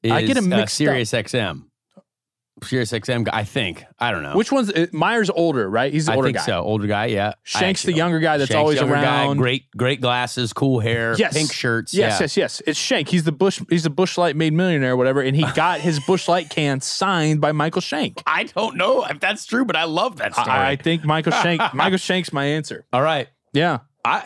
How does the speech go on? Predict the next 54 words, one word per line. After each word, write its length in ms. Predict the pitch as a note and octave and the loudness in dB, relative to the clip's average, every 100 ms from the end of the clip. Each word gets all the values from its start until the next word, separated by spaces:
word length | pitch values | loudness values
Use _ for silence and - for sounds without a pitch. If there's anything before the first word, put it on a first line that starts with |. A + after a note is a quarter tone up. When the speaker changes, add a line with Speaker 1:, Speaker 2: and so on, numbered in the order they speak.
| C3 | -2
Speaker 1:
dude, 140 | D#3+ | 0
I 100 | C3 | 2
would 140 | F#3+ | -2
chug 260 | - C3 G2+ | -2 -2 0
beers 200 | G#2 G2+ | 0 -2
with 80 | F#2 | 0
Michael 180 | G2 F#2+ | -2 -2
Shank. 220 | A#2 C#3 | -4 -2
I 80 | C3+ | -2
love 220 | F3 D3+ | 0 0
Speaker 2:
He 40 | A#2 | 0
Speaker 1:
Michael 240 | F2+ E2 | -4 -6
Shank. 200 | - G2 | -4 0
Speaker 2:
Yeah, 160 | E3 - | 0 -2
for 120 | - | -2
Speaker 1:
I 40 | |
Speaker 2:
sure. 80 | G3 G#3 | 0 2
Speaker 1:
think 100 | D3+ | 2
he's 160 | C3+ | 0
a 20 | G#2 | 0
great 260 | A2+ C3 | 0 0
dude. 260 | A#2+ C#3+ E2+ _ _ | 0 0 -2 _ _
Speaker 2:
Seems 280 | - F#3 G#3+ | -2 0 0
cool. 280 | - D#3 F3+ | 2 2 2
Speaker 1:
I 80 | D#3 | 0
like 260 | G#3 E3+ - | 0 -2 -2
Michael 240 | E3 C3 A#2+ | -2 -2 -6
Shank 260 | - B2 | -4 -4
a 40 | A#2+ | 0
Speaker 2:
Seems 180 | G3 | 0
Speaker 1:
lot. 100 | D3+ | 2
Speaker 2:
like 140 | A2+ F3 | 2 0
just 180 | E3 F3 | -2 0
like 180 | E3 | 0
a, 240 | D3 C3+ A#2+ | 2 0 2
you 120 | D3+ | 0
know, 220 | D#3 D3+ B2+ | 0 -2 0
Speaker 1:
Indy 220 | C#3 D3 | 0 2
Speaker 2:
it 20 | |
Speaker 1:
five 160 | D3 D#3 | 2 0
hundred 180 | F3 E3 | 0 0
champion, 340 | F3+ A#3+ C#3+ | -2 -2 -4
too. 80 | F#2 | -2
Speaker 2:
se-, 160 | F#3+ E3 | 0 0
seems 240 | D3+ F3 E3 | 0 0 2
like 160 | D3+ | 2
you're 80 | D3 | 2
every 240 | C3 C3+ B2 | 0 0 -2
man. 320 | G#2+ F#2+ F#2 - | -2 -4 -6 -4
You 100 | B2 | -2
know 60 | |
what 60 | B2 | 0
I 40 | |
mean? 180 | B2+ C#3 | 2 0